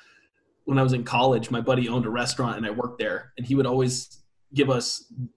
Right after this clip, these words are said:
you know, we'd always have Pyramid after work, and this was, like, you know, before I was twenty-one and stuff. And so that was,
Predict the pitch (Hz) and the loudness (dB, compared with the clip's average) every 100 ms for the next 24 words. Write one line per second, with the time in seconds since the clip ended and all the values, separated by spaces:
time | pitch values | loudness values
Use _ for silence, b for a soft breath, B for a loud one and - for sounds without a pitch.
0 | _ 135 120 127 127 135 131 127 - 139 | _ -4 -2 0 2 2 2 0 -2 -2
1 | 131 123 110 123 127 117 123 110 143 135 | 0 0 0 -2 -2 -2 -2 -2 0 2
2 | 127 110 113 104 123 - 98 - - 110 | 0 -2 -4 -8 -8 -8 -8 -10 -8 -8
3 | 110 117 117 - 101 - 113 - 113 123 | -6 -6 -8 -8 -10 -8 -10 -6 -2 0
4 | 123 127 117 117 - | 0 2 0 0 -8